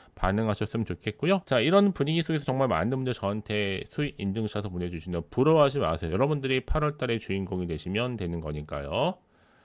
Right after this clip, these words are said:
자, 특히 여러분 이 종목은요, 이제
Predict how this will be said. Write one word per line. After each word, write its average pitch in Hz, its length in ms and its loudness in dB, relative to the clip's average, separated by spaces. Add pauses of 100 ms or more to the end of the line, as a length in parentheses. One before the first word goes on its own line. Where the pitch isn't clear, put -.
(360)
자, 104 200 2
특히 202 280 0
여러분 170 240 6
이 160 80 2
종목은요, 117 840 0 (580)
이제 107 300 0